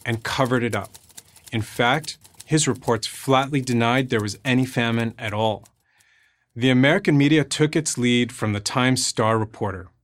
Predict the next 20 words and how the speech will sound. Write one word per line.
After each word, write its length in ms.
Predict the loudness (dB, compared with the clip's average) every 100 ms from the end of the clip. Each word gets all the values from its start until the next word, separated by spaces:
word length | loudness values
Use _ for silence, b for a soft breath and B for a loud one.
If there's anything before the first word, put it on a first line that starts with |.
| _ _
So 340 | -10 0 2 4
did 160 | 4
America's 500 | 2 2 2 0 -4
political 480 | -4 -2 -2 0 2
elite, 400 | 2 0 -4 -6 _ -6
including 580 | -2 2 4 4 4
newly 340 | 6 6 4 4
elected 480 | 2 0 0 -6 -2
President 500 | -2 0 0 -2 -2
Franklin 580 | 0 0 2 2 2
Roosevelt, 580 | 2 0 -2 -4 -8 -10 _ _ _ _ _
who 120 | -2
personally 600 | -2 -2 2 2 2 2 2
met 200 | 0 -2
with 140 | -4
Duranty 680 | -2 0 0 -2 -6 -6 -8
to 80 | -8
discuss 460 | -4 -4 -2 -2 -2
the 100 | -6
situation 920 | -2 0 0 0 0 -2 0 -2